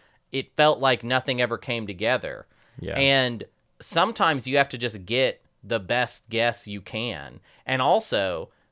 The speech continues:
Speaker 1: the community can, uh,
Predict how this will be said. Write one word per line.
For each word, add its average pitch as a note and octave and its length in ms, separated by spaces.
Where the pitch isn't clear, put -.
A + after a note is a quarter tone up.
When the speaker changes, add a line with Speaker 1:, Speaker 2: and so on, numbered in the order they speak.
Speaker 1:
the C3+ 160
community B2 960
can, D3 640
uh, A2+ 360